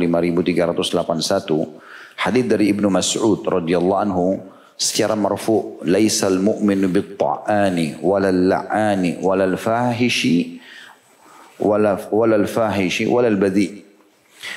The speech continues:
Tidaklah seorang mukmin itu tukang celah, tukang laknat, keji perbuatannya, dan juga keji perkataannya.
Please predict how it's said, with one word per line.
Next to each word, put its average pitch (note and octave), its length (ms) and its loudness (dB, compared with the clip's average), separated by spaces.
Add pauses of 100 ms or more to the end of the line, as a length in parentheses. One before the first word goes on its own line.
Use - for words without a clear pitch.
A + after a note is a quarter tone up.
(160)
Tidaklah B2 380 2
seorang G2+ 340 0
mukmin G#2+ 320 0
itu G#2+ 160 0
tukang F#2+ 320 -2
celah, F#2 400 -2 (720)
tukang F#2+ 400 -2
laknat, G#2+ 560 -4 (720)
keji A2 360 0
perbuatannya, G2 1080 -2
dan F2+ 320 0
juga G#2+ 360 0
keji G2 400 -2
perkataannya. E2 960 -4